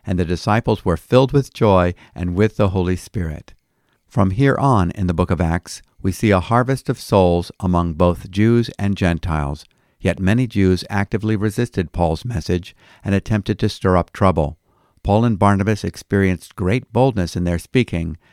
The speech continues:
and the Lord confirmed the message with signs and wonders. We see these signs accompanying the early ministry of the apostles until about fifty-eight A D. Now let's go to the Bible's song and prayer book, the book of Psalms.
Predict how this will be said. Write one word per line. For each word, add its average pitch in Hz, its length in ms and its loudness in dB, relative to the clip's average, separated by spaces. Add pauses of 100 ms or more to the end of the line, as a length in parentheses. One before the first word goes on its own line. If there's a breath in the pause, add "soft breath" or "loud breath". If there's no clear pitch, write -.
(140 soft breath)
and 85 140 -4
the 82 60 -4
Lord 107 320 2
confirmed 113 500 -2
the 101 160 -4
message 98 460 -2
with 87 120 -4
signs 101 440 -4
and 98 160 -4
wonders. 80 480 -4 (400 soft breath)
We 95 100 -2
see 139 220 -2
these 107 240 -2
signs 85 360 -2
accompanying 113 640 -2
the 101 160 -6
early 110 240 0
ministry 107 500 -2
of 85 120 -8
the 95 80 -4
apostles 87 600 -4 (240 soft breath)
until 110 340 -2
about 90 360 0
fifty-eight 92 720 -4 (100)
A 85 160 -2
D. 85 380 -6 (760)
Now 101 180 0
let's 120 240 -4
go 95 260 2
to - 140 -10
the - 120 -6
Bible's 85 420 -2
song 98 420 -2
and 82 220 -8
prayer 107 240 0
book, 85 340 -4
the 92 120 -4
book 85 200 -6
of 95 140 -6
Psalms. 76 640 -4